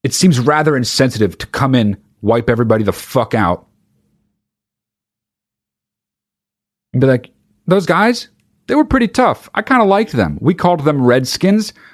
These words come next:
Let's name our team the Washington Redskins." Yeah. Uh, yeah. In that, yeah, that's insensitive, you know? <laughs>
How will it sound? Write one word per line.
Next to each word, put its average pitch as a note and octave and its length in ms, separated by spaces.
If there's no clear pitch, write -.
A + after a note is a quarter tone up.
Let's E3 220
name F3+ 180
our C#3+ 120
team D3+ 540
the B2 80
Washington A#2 520
Redskins." G#2 420
Yeah. D3+ 280
Uh, C#3+ 360
yeah. C#3 600
In C#3 260
that, C#3 220
yeah, D3+ 200
that's D3+ 240
insensitive, A#2 680
you G2+ 120
know? A#2 200
<laughs> A#2 100